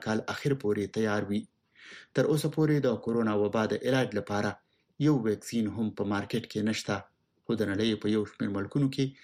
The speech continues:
د دې لپاره په ویکسین تیارولو کار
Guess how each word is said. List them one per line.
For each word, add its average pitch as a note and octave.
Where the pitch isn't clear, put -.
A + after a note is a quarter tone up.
د -
دې D3+
لپاره G#2
په G#2+
ویکسین A2
تیارولو G#2
کار G#2